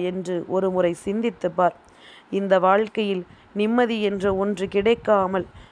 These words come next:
நாம் எங்கும் இங்குமாக அலைபாய்ந்து கொண்டிருக்கிறோம். அப்படியானால் இதையெல்லாம் நாம் தெளிவாக ஏற்றுக்கொள்ள வேண்டும். நம் வாழ்க்கை நமக்கு நடத்துகின்ற அத்தனை அற்புதங்களையும் நாம் பெற்றுக்கொள்ள வேண்டும். சுற்றி வந்து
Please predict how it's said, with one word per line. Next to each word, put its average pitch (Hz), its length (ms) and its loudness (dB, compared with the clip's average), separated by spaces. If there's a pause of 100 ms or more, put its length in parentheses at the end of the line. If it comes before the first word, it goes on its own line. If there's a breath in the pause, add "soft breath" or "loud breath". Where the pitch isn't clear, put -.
(120 loud breath)
நாம் 214 300 2
எங்கும் 233 420 -2
இங்குமாக 202 680 -2 (160)
அலைபாய்ந்து 190 720 0
கொண்டிருக்கிறோம். 180 760 -6 (960)
அப்படியானால் 175 840 2 (460 loud breath)
இதையெல்லாம் 220 680 6 (260)
நாம் 180 280 2
தெளிவாக 208 720 2
ஏற்றுக்கொள்ள 185 800 2
வேண்டும். 190 420 0 (500 loud breath)
நம் 208 220 2
வாழ்க்கை 233 520 4
நமக்கு 208 400 0
நடத்துகின்ற 202 760 0
அத்தனை 220 400 2
அற்புதங்களையும் 196 1000 2
நாம் 175 320 0
பெற்றுக்கொள்ள 185 720 0
வேண்டும். 175 400 -2 (440 loud breath)
சுற்றி 220 460 0
வந்து 208 340 4